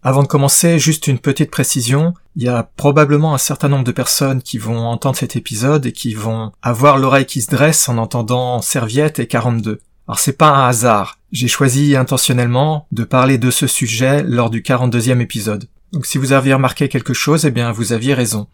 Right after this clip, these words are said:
Pour les personnes qui comprendraient pas de quoi je parle, le numéro quarante-deux et le sujet des serviettes, ce sont des allusions à un, un livre, une série de livres en fait, qui est le Guide du voyageur galactique par Douglas Adams. En anglais, c'est The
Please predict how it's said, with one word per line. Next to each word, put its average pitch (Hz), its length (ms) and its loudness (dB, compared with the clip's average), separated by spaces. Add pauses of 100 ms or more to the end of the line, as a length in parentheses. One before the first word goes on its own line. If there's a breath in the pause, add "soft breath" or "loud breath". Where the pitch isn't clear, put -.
(160)
Pour - 120 -6
les 127 80 0
personnes 160 320 4
qui 165 120 0
comprendraient 127 440 0
pas 165 140 2
de 135 100 2
quoi 123 160 -2
je - 140 -6
parle, 131 480 0 (240)
le 123 140 -4
numéro 151 320 6
quarante-deux 143 580 2
et 165 60 4
le 120 80 0
sujet 143 280 0
des 135 120 0
serviettes, 120 560 -2 (160)
ce - 120 -6
sont - 180 0
des 123 200 2
allusions 147 800 0
à 110 100 0
un, 110 320 0
un 120 100 0
livre, 120 380 0
une 113 80 -2
série 131 300 0
de 117 40 -6
livres 131 220 -2
en 117 60 -4
fait, - 280 -6 (140)
qui - 160 -2
est 139 140 4
le 113 200 0
Guide 127 360 2
du 135 80 -2
voyageur 123 420 0
galactique 123 680 -4
par 110 200 -2
Douglas 120 420 -2
Adams. 110 320 -2 (340)
En 113 160 0
anglais, 123 260 2
c'est 117 400 0
The 113 240 -4